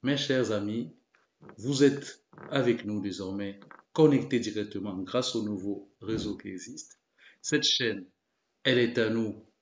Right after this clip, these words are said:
elle est à vous, et nous comptons sur vous pour en faire véritablement l'une des plus outillées en matière d'investissement en Afrique. Comme le dit un proverbe africain,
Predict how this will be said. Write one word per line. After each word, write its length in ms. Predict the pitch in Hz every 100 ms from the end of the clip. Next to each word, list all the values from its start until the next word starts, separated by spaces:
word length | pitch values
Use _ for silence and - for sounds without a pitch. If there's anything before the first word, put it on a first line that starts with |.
| _
elle 140 | 113
est 180 | 104 92
à 60 | 90
vous, 380 | 90 113 165 - _ _ _
et 120 | 113 117
nous 140 | 139
comptons 420 | 135 117 - 123
sur 240 | 120 110 98
vous 320 | 139 180 180 -
pour 220 | 120 101
en 100 | 95
faire 400 | - 113 101 -
véritablement 920 | - 117 110 - 92 92 107 123 180 _ _ _ -
l'une 300 | 110 123 120
des 120 | 107
plus 400 | - 123 113 117
outillées 600 | 117 - 113 123 139 139
en 100 | 117
matière 460 | 110 104 - 123 120
d'investissement 640 | 110 98 101 - - 104
en 100 | 98
Afrique. 280 | 92 - - _ _ _ _ _ _ _ _ _
Comme 240 | 151 143
le 120 | 127
dit 180 | 117 120
un 80 | 123
proverbe 380 | 113 104 107 101
africain, 580 | 95 - - 120 139